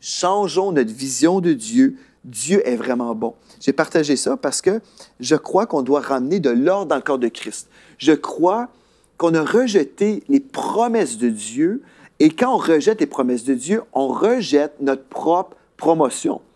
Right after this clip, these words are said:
Parce que notre Dieu est fidèle à sa parole, Dieu nous a donné des commandements, oui, mais aussi des promesses dans sa parole. Si on découvre les promesses de Dieu, on dit, « Seigneur, je reçois ta parole,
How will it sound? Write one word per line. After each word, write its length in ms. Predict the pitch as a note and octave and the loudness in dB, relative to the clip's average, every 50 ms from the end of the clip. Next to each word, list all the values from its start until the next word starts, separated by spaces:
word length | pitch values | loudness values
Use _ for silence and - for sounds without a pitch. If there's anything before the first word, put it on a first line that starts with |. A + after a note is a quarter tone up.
| _ _ _ _ _ _ _ | _ _ _ _ _ _ _
Parce 180 | - E3+ E3 - | -2 -2 0 2
que 80 | - F3+ | 2 4
notre 300 | E3 D3+ D#3 D3+ C3 A2+ | 4 4 4 2 2 0
Dieu 280 | G#2+ A2+ C3 F#3 A#3 | -4 -2 0 2 2
est 120 | - C3 A#2 | 2 0 -2
fidèle 420 | - - - D3 B2+ C#3 C3 B2+ | -6 -8 -8 0 0 2 2 2
à 60 | A#2+ | -2
sa 160 | - - A2+ | -4 -6 -4
parole, 480 | - B2+ B2 A#2 C#3 E3+ G3 A3+ A3+ A3+ - - _ _ C3 | -2 -4 -4 -2 0 -2 -2 -2 -4 -6 -8 -18 _ _ -12
Dieu 220 | B2+ A2 E3+ G3+ | -6 0 0 0
nous 120 | G3 D3+ C#3+ | 2 4 2
a 80 | C3 | 2
donné 460 | B2 A#2+ C3 B2+ C3 D3+ E3+ F3+ - - | 4 2 2 4 4 2 2 2 -2 -2
des 140 | A2+ - - | -2 -2 0
commandements, 580 | - E3 D3+ D3 D3 D3 D3+ D#3+ F3+ G#3+ G3+ | 2 0 0 0 0 -2 0 0 -2 0 0
oui, 180 | D3 D3+ G3 G3 | 2 2 2 2
mais 140 | D#3 C#3 - | 2 0 0
aussi 240 | D3+ C#3+ - - | -2 -4 -4 0
des 100 | E3+ D3 | 0 0
promesses 460 | C#3 - - - D#3+ E3 G3+ C4 B3 F#3 | 0 0 -4 -2 -2 0 0 0 0 -2
dans 80 | C#3+ | -2
sa 140 | - - A#2 | -4 -4 -4
parole. 420 | - A#2 A#2 A2+ C#3 F3 G#3+ A#3 - - - - _ | -4 -4 -4 -2 -2 -2 -2 -2 -6 -12 -20 -16 _
Si 180 | - - - | -6 0 0
on 160 | C4 A3 E3+ C#3+ | 2 2 2 2
découvre 380 | B2+ D3+ C#3+ - B3+ C#4+ A#3+ | 2 2 2 4 2 2 2
les 80 | F3 C#3+ | 2 0
promesses 340 | - C#3 C3+ C3+ C3 A#2+ C3 | 0 0 0 0 0 0 0
de 80 | C3+ | -2
Dieu, 260 | B2 A#2+ D3 A3 G#3+ C3+ | -2 0 -2 -2 0 0
on 120 | C#3 B2+ | 0 -2
dit, « 140 | A2+ B2+ B2+ | -4 -4 -8
Seigneur, 420 | - - - D#3 D#3+ F3+ G#3 G#3 | -4 -2 -2 0 0 0 0 -2
je 140 | F3+ C3+ D#3+ | 0 0 0
reçois 640 | D3 C#3 E3 G3 F#3 - - - G3 G#3 A#3 A#3+ G#3 - - - - _ _ | 0 2 0 0 0 0 -4 -2 0 0 0 0 -4 -8 -14 -20 -20 _ _
ta 100 | - C3+ | -8 -8
parole, 540 | A#2+ - B2+ A#2+ A#2+ - F#3 G#3 G#3+ F#3 - | -4 -2 -2 -2 0 0 0 0 0 -2 -4